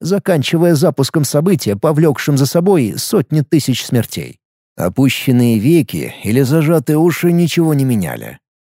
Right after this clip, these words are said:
Все события происходили только у меня в голове.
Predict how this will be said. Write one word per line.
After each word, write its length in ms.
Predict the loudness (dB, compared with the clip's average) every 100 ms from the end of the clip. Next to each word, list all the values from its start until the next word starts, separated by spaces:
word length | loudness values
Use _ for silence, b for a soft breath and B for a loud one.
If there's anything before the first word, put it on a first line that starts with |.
| _
Все 240 | -2 0
события 560 | 2 0 2 2 2 0
происходили 640 | 0 -2 0 0 2 2
только 420 | 0 0 0 0
у 100 | 0
меня 260 | 2 0 0
в 80 | 0
голове. 540 | 0 0 -2 -6 -14